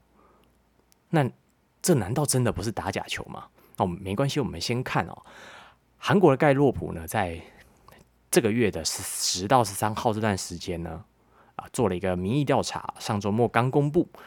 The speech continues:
那这个民意调查结果非常的震撼，所以才引起韩国大幅度的，啊，政界的动荡。文在寅前几个月呢，因为covid nineteen啊，武汉肺炎对应的还不错，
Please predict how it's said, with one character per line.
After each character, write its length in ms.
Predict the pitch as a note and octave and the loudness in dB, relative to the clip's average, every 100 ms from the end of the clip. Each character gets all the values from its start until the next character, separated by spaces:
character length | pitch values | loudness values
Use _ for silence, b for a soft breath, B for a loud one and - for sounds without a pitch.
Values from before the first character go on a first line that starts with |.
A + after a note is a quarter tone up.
| B | B
那 120 | A#2+ A#2 | 2 4
这 100 | A#2+ | 6
个 100 | G#2+ | 4
民 180 | G2 | 2
意 60 | A#2 | 0
调 140 | C3+ | -2
查 160 | A#2+ F#2 | -2 -4
结 120 | G2+ | -4
果 120 | A2 | -6
非 140 | F#2 A2+ | -2 0
常 180 | G2 F#2 | 0 -2
的 100 | F2+ | -2
震 220 | - G#2+ | 0 0
撼， 240 | - G2+ E2+ B B - | -2 -6 -6 B B -8
所 160 | - | -2
以 40 | G2 | -2
才 140 | F#2+ | -4
引 260 | G2 G#2 B2 | -6 -4 -4
起 400 | - G2+ E2 D2+ | -4 -6 -6 -8
韩 200 | - G2 | -6 -4
国 200 | F2 F2 | -4 -4
大 240 | - A2+ | -2 -2
幅 200 | F2+ F2+ | -6 -12
度 220 | F#2+ A#2 | -6 -6
的， 300 | F#2 E2 E2 B B B B | -4 -6 -6 B B B B
啊， 100 | - | -10
政 240 | - B2+ F#2 | -2 0 0
界 220 | B2 G2+ | 0 -2
的 80 | E2+ | 0
动 220 | A#2 E2 | -2 -2
荡。 200 | F2+ - - b b b b b b _ _ _ _ - | -2 -4 -10 b b b b b b _ _ _ _ -6
文 160 | A2+ C#3+ | 0 4
在 140 | E3+ | 4
寅 180 | A#2 E2+ | 4 0
前 260 | - F#2+ C#3 | -4 -2 -2
几 140 | B2+ | -2
个 120 | F#2 | -4
月 220 | G2 A#2+ | 2 2
呢， 240 | F2 D#2+ E2+ | 2 -2 -6
因 260 | - D#3 E3 | 0 2 2
为 260 | E3 G2+ - b b b b b b _ _ _ _ _ _ _ _ _ _ - - | 2 0 -4 b b b b b b _ _ _ _ _ _ _ _ _ _ -14 -4
covid 280 | - B2 A#2 | 0 2 2
nineteen 440 | A2 G#2+ - F#2 - | 2 0 -2 -4 -4
啊， 140 | - - | -8 -8
武 80 | - | -4
汉 180 | C#3 C#3+ | -2 4
肺 140 | D3 | 4
炎 160 | F#2 F#2 | 2 0
对 160 | C3+ C3+ | 2 2
应 100 | A2 | 0
的 60 | |
还 160 | - G#2 | -2 -2
不 100 | D3+ | 0
错， 320 | - D#3+ - | 2 2 2